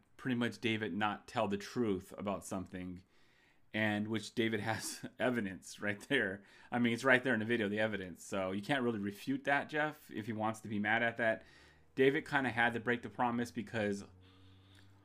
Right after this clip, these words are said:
all you're doing is now dragging him into the mud even more. It was cool for a little bit,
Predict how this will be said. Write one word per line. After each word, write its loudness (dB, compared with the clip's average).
all 6
you're 4
doing 2
is -4
now 4
dragging 2
him 0
into -6
the -2
mud 2
even -2
more. -4
It 2
was 2
cool -4
for -4
a 2
little 2
bit, -4